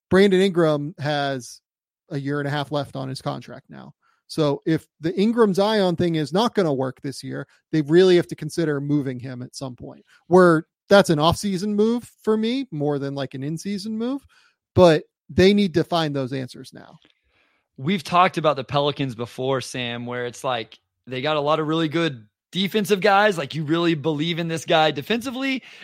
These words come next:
Speaker 2: And then they have a lot of guys where you're like, "Oh, really believe in this guy offensively." You know, Jordan Hawkins, you believe in him offensively. He's trying defensively.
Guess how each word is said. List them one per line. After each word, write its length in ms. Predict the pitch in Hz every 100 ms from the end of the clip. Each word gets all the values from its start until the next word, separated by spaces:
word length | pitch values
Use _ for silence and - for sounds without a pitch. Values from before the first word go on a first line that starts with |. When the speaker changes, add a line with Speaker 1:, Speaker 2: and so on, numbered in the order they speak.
| -
Speaker 2:
And 140 | 180
then 120 | 190
they 100 | 180
have 160 | 180 180
a 60 |
lot 200 | 160 170
of 60 | 175
guys 280 | 165 165 139
where 80 | 147
you're 120 | 143
like, 120 | 131
"Oh, 200 | 160 254
really 260 | 165 190 208
believe 300 | 208 233 226
in 60 |
this 120 | 226 -
guy 320 | 240 240 262
offensively." 460 | - 156 135 117
You 100 | 120
know, 120 | 127 143
Jordan 300 | 131 151 185
Hawkins, 360 | 214 151 127
you 80 | 123
believe 260 | 123 196 208
in 100 | 214
him 100 | 202
offensively. 760 | 208 208 208 202 202 202 151
He's 200 | - 131
trying 320 | - 190 196
defensively. 600 | 180 147 185 180 170 165